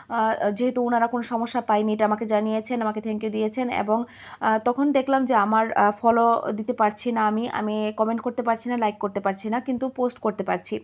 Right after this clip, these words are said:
আলহামদুলিল্লাহ। তারপরও যতটুকু পারছি আলহামদুলিল্লাহ। আপনারা একটু সচেতনভাবে কাজ করবেন।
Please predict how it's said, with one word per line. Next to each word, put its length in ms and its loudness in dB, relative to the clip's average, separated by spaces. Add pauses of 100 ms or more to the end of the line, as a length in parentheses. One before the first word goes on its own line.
আলহামদুলিল্লাহ। 640 -4
তারপরও 340 -2
যতটুকু 360 -4
পারছি 400 -4
আলহামদুলিল্লাহ। 680 -2 (500)
আপনারা 520 6
একটু 180 -6
সচেতনভাবে 580 2
কাজ 240 0
করবেন। 360 2